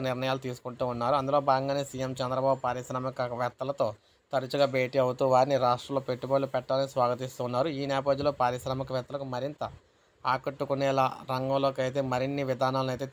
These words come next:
తీసుకురాబోతూ ఉన్నారన్నమాట. ముఖ్యంగా ఐదు పాలసీలు అయితే రెడీ చేయడం జరిగింది. అయితే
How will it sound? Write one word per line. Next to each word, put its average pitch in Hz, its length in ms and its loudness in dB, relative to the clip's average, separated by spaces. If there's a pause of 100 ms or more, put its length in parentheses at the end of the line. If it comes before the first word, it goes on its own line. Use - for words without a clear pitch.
తీసుకురాబోతూ 123 600 -4 (100)
ఉన్నారన్నమాట. 117 480 -2 (600)
ముఖ్యంగా 147 320 0 (180)
ఐదు 147 140 -2 (100)
పాలసీలు 135 400 0
అయితే 131 120 -2 (100)
రెడీ 131 220 -2
చేయడం 135 300 0
జరిగింది. 120 400 -2 (500)
అయితే 185 220 2